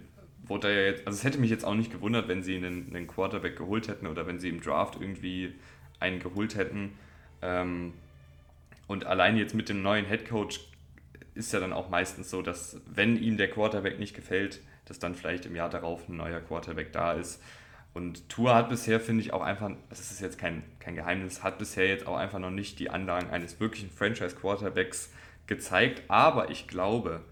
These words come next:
innerhalb dieser neuen Offensive von Mike McDaniel, äh, kann er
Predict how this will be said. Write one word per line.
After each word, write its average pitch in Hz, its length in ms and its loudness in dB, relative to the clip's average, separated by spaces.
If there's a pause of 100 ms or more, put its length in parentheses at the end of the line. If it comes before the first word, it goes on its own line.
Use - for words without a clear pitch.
(380)
innerhalb 113 480 4
dieser 98 220 0
neuen 113 340 2 (120)
Offensive 98 520 -2
von 92 180 -6
Mike 90 240 0
McDaniel, 90 600 0 (260)
äh, 85 240 -6 (240)
kann 98 260 -2
er 107 420 4